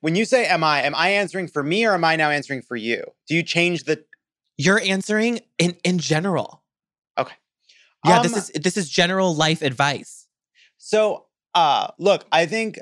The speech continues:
Speaker 1: that in these times, we all should watch exactly what we want when we want it. We should feel no shame for watching things that are silly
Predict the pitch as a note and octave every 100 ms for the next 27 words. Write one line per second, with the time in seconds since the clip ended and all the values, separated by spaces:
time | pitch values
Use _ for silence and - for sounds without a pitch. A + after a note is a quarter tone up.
0 | - - D3 C#3 C#3+ D3 D#3 - B2 A2
1 | G#2 G#2 G#2+ - - _ C3 C3 C#3 C3+
2 | D#3+ B2 A2 G#2+ - - A#2+ A2 F#2+ G#2+
3 | A2 A#2 - C#3 C#3 C3+ C3 C#3 A#2 A2
4 | G#2 G#2+ - A2+ A2 A2+ B2+ A2 G#2 A2
5 | A2 A2+ A2+ A#2 - A#2 A#2 C3 - C#3
6 | B2+ A#2 B2 A2 A#2+ C3+ A#2+ C3+ B2+ C3
7 | - - _ - A#2+ G2 A2 - F#3 F3+
8 | E3 D#3 D3